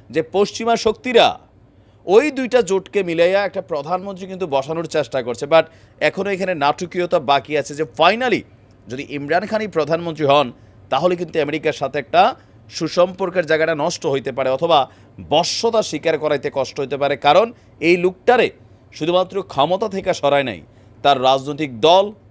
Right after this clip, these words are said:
তার ক্যারিয়ার, তার উপরে অমানবিক একটা অত্যাচার কিন্তু চালাইছে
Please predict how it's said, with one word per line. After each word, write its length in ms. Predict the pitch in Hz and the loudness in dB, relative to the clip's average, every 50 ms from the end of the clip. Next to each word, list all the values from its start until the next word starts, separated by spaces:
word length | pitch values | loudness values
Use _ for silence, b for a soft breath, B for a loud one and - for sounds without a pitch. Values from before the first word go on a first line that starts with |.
| _ _ _ - | _ _ _ -4
তার 180 | 139 143 147 139 _ _ | -2 -2 -2 -2 _ _
ক্যারিয়ার, 500 | - 165 175 196 226 226 226 220 220 214 - - _ _ _ - | 2 4 4 4 6 6 6 6 4 2 0 -4 _ _ _ -8
তার 160 | - 143 160 | -4 -2 -2
উপরে 200 | 160 156 180 180 - - | -2 -2 -2 -4 -4 -2
অমানবিক 640 | - 151 165 175 170 170 185 226 285 294 277 214 - _ _ _ _ | 0 0 0 0 2 0 2 2 2 0 -2 -6 -10 _ _ _ _
একটা 300 | - 123 - - 151 135 | -14 -12 -6 -4 -2 -2
অত্যাচার 560 | 113 - 101 107 _ - 151 147 143 151 143 135 | -2 -4 -6 -12 _ -6 -6 -4 -4 -4 -6 -6
কিন্তু 220 | - 139 131 139 | -8 -8 -10 -6
চালাইছে 520 | 120 - 135 139 135 131 - 147 131 117 | -2 0 0 0 0 -2 -4 -6 -6 -8